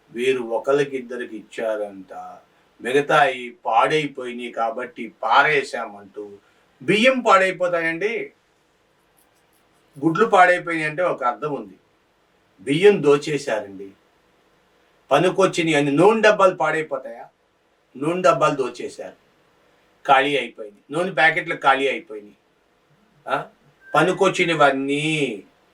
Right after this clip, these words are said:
అక్కడ కనబడట్లేదు. పాడైపోయిన గుడ్డులు, రంగు మారిపోయిన బెల్లం, వాటి నిండా బొజ్జంకులు, చీమలు,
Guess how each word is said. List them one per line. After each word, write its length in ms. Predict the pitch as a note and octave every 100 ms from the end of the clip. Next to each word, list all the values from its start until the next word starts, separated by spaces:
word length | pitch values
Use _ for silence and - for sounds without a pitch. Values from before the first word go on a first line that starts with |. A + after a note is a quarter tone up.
| _ _ _ _ _ _ _ _ _ _ _ _ -
అక్కడ 220 | - D#3
కనబడట్లేదు. 840 | D#3 - A2+ G#2+ G#2 - G#2 F#2 - _ _ _ -
పాడైపోయిన 680 | C#3 E3 E3 D#3+ D3 C3+ B2+
గుడ్డులు, 680 | G#2+ A#2 A2+ B2+ B2+ C3+ C#3+ _ _ _ _ _ - - -
రంగు 280 | C3 D3 D#3+
మారిపోయిన 560 | D3 D3 C#3 B2+ A#2 A2
బెల్లం, 580 | G#2 A2+ B2+ C3 C#3+ - _ _ -
వాటి 280 | B2 C3 C3
నిండా 260 | B2+ C3+ C#3 A2+
బొజ్జంకులు, 880 | B2 A#2 C#3 C3+ C3 B2 C3 C#3
చీమలు, 1000 | C#3+ - C3+ B2+ C3 B2+ B2+ C3+ C3 A2+